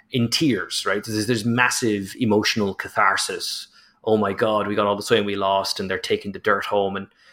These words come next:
as I show my students, I love showing them these pictures of the Japanese photographers getting all of it, you know, like, this is the media machine, right? Um, but Koshien, certainly from nineteen twenty-four on, and really before that,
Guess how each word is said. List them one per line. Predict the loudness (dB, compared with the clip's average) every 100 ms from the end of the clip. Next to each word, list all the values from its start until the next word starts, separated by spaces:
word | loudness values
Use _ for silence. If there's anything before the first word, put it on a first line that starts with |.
| _ _
as | -2
I | -2
show | 2 2
my | 2
students, | 0 0 0 0
I |
love | 0 2
showing | 0
them | 0
these | -2
pictures | 0 0 0 -6
of | -8
the |
Japanese | -2 -2 -2 -4 -6
photographers | 0 2 2 0 -2 0
getting | -2 0
all | 2 2 2
of |
it, | -4 -4
you | -2
know, | 0
like, | 0 0
this | -2 -4
is | -2
the | 0
media | 2 2 2
machine, | 0 0 0 -2 -4
right? | -8 -8 -10 -16 -20 -20 -20 -20 -2
Um, | 0 0 -4 _
but | -6 0
Koshien, | 2 2 0 0 0
certainly | 0 0 0 -2
from | 0
nineteen | 0 0
twenty-four | -4 -6 -4 -4 0
on, | 2 0 -4
and | -4
really | -2 -2
before | -4 -4 0 2
that, | 0 -4